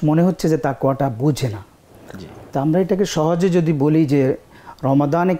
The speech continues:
Speaker 1: কেন আমরা আল্লাহর ভয়টা অন্তরে প্রবেশ করাতে পারছি না, কি করলে আমরা এটা পারবো, যদি এটা সুন্দরভাবে একটু বলেন।
Speaker 2: জি।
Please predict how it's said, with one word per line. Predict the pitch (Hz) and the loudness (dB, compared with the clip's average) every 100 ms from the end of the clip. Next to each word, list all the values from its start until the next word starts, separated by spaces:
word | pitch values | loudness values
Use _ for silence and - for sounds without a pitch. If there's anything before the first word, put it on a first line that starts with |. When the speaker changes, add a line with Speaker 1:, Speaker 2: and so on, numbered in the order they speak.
| - | -2
Speaker 1:
কেন | 151 175 202 | 0 2 2
আমরা | 180 170 | 2 2
আল্লাহর | 147 139 135 | 0 0 0
ভয়টা | 113 139 131 143 127 - - - - - | -2 -4 -4 -6 -6 -12 -20 -20 -16 -4
অন্তরে | 156 151 147 139 131 127 - _ _ _ _ - | 0 0 0 0 0 -4 -10 _ _ _ _ -4
প্রবেশ | 143 156 - | -2 0 -2
করাতে | 156 143 131 | -2 -2 -4
পারছি | 120 113 - 110 | -6 -8 -10 -10
না, | 104 - - - - | -10 -18 -20 -20 -2
কি | 185 185 160 | 0 0 0
করলে | 185 175 180 | 0 2 4
আমরা | 160 147 | 2 2
এটা | 139 | 0
পারবো, | 123 120 113 110 | -2 -2 0 0
যদি | 123 135 | 0 0
এটা | 127 123 | 0 -2
সুন্দরভাবে | - 120 117 113 113 | -2 -2 0 -2 -4
একটু | - 113 | -6 -8
বলেন। | 120 - | -6 -6
Speaker 2:
জি। | - | -10